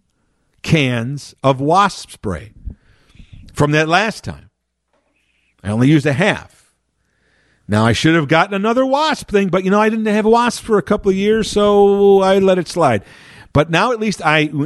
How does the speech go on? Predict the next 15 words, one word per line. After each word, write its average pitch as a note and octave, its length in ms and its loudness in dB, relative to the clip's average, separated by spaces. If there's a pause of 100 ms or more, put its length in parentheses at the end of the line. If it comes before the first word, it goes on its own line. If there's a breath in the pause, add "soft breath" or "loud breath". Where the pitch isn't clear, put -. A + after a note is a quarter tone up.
I, B2+ 180 -2
we, C3+ 240 0
we C3+ 160 0
saw F#3+ 280 2
we A3 100 4
had F#3 160 2
a D#3 60 2
wasp D#3+ 580 -2
problem, F3+ 600 -4 (1160 soft breath)
and C#3 100 2
it C#3 80 0
wasn't E3+ 320 2
like, D3 280 -2
"Okay, D#3 420 0
well, D3+ 500 2